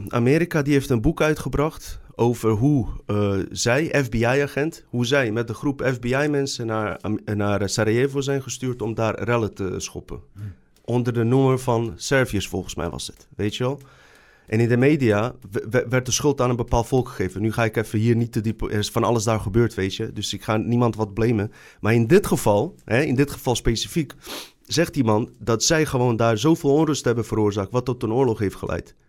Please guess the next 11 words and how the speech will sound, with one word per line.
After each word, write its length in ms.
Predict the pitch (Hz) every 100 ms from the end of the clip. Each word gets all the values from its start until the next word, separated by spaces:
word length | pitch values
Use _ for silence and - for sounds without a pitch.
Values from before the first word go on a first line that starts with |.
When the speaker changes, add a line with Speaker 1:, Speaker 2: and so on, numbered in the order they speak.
| _
Speaker 1:
Gewoon 360 | - 123 131 - -
een 180 | 107 104
bende 280 | 127 131
met 200 | 123 110
de 120 | 101 110
F 60 |
B 60 | 107
I-agenten, 720 | 120 123 120 117 107 104 117 - - - - - -
die 160 | 110
andere, 440 | 107 131 123 113 104
eh, 540 | 98 104 107 104 98